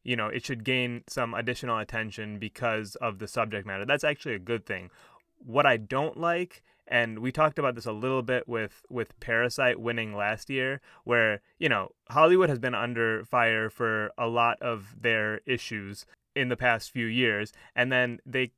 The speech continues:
you know, a-, after it's, you know, it's, it's evident that they've been criticized a lot about diversity issues,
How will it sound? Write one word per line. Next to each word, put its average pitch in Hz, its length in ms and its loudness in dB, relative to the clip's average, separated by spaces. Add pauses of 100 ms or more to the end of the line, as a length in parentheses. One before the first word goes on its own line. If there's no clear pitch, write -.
(140)
you 139 120 -2
know, 110 140 0
a-, - 260 -2
after 135 340 4
it's, - 300 -4
you 131 120 -4
know, 98 280 -4
it's, - 380 -8
it's 127 120 -10
evident 135 380 0
that 123 100 -2
they've 117 120 0
been 110 140 -4
criticized 117 520 -4
a 113 60 -4
lot 107 240 0
about 107 300 -2
diversity 123 540 0
issues, 127 460 -2